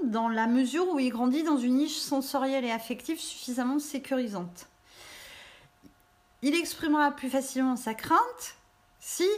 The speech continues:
il a la certitude d'être entendu sans jugement. Je vous répète aussi l'importance de le rendre acteur de ses propres solutions.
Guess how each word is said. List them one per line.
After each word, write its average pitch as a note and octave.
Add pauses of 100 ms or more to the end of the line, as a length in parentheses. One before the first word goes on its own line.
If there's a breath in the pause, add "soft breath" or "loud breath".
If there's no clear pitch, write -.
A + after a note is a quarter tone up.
il A3+
a A#3+
la G3
certitude D#4+
d'être A#3
entendu A3+
sans F#4
jugement. D4+ (1700 loud breath)
Je F3+
vous D#4+
répète C#4
aussi A3
l'importance D4+
de B3
le A3+
rendre A3
acteur D#4
de C#4+
ses C4
propres C4+
solutions. A3+